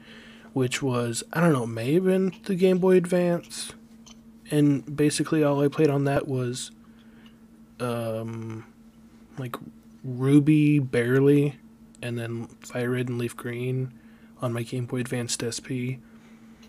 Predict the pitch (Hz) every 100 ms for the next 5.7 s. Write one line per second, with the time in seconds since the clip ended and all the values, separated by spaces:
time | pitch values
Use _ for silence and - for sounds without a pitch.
0 | - - - 131 131 123 127 151 123 123
1 | 127 127 - 127 123 123 120 117 117 113
2 | - - - - - - - - - -
3 | - - - 147 135 147 139 139 151 131
4 | 123 131 - 147 139 135 127 135 143 139
5 | 127 127 - 127 120 160